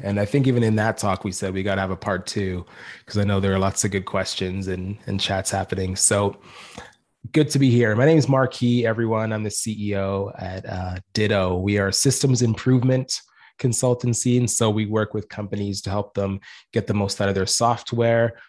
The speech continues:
We create some of those efficiencies through improving their workflows. We, you know,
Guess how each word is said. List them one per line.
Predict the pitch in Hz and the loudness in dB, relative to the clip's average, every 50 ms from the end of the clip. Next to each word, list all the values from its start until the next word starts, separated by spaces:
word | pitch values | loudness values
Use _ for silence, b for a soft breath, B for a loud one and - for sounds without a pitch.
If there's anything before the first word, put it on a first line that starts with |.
| B _ | B _
We | - 98 | -8 -8
create | 95 - - 107 98 98 107 104 - | -8 -6 -4 -2 0 0 0 0 -2
some | - 120 | -2 -2
of | 110 | 0
those | 113 107 104 | 0 -2 -2
efficiencies | 101 - - 113 - - 110 107 - - 117 107 107 107 107 107 104 - - - | -4 -4 -4 -4 -4 -4 -4 -6 -4 -2 -2 0 0 0 0 0 -2 -2 -4 -4
through | - 104 101 101 98 | -4 -2 -2 -2 -2
improving | 98 92 95 95 - - - 120 117 117 110 117 113 113 | -4 -6 -6 -8 -10 -6 -2 0 2 2 2 0 0 0
their | 107 113 110 | 0 0 0
workflows. | 107 110 110 107 - - - - 113 110 110 107 110 110 107 107 - B B B B B B _ | 0 0 -2 -2 -4 -8 -6 -4 -2 0 0 0 -2 -2 -4 -6 -8 B B B B B B _
We, | 110 101 | -4 -2
you | 98 95 95 95 98 98 104 104 | -2 0 -2 -2 -4 -4 -6 -6
know, | 98 95 92 98 | -4 -4 -4 -6